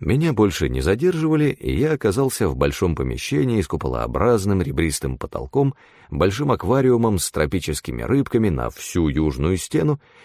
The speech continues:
несколькими полотнами начинающего становиться модным нового художественного течения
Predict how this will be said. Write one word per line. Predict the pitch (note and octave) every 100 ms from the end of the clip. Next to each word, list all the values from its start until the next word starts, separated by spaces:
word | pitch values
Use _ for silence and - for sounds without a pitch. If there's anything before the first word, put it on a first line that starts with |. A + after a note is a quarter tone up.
| -
несколькими | - C#3 D3+ D3 B2+ B2+ A2+
полотнами | - C#2+ F#2+ C3+ - B2+ A#2
начинающего | E2 - G#2 B2 G#2 G#2+
становиться | F#2 D#2 D#2+ G2+ - C#2+
модным | C2 A2 A2 G#2 F#2 C2+
нового | A#1+ D#2 A2+ G#2+ F#2+
художественного | E2 C#2+ F2+ E2 - D#2 C#2+
течения | C#2+ C#2+ F2 D#2+ D2+ C#2+